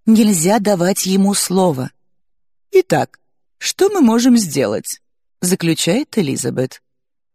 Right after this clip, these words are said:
Во-первых, нужно найти крепость,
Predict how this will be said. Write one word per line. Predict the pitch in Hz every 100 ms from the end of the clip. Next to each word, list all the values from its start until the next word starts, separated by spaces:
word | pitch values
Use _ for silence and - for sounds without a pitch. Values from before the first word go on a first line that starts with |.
| -
Во-первых, | 220 262 - 453 403 359
нужно | 302 339 320 302
найти | 233 214 208 190
крепость, | 185 165 185 381 370 -